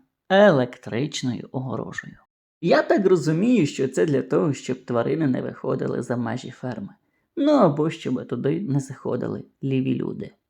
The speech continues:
А ще я побачив дуже багато ромашок. І, чесно кажучи, вони мені дуже подобаються. Піднявшись вище,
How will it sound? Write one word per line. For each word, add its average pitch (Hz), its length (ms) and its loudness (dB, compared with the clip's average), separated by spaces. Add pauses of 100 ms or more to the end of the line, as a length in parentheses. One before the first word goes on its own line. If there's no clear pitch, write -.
(120)
А 175 140 4
ще 311 460 2 (180)
я 277 300 6
побачив 147 840 4
дуже 143 540 4
багато 131 400 0
ромашок. - 560 -10 (300)
І, 294 200 4
чесно 143 420 4
кажучи, 123 560 -2 (180)
вони 135 340 4
мені 135 300 2
дуже 131 480 -2
подобаються. - 880 -8 (360)
Піднявшись 175 800 6
вище, 180 720 2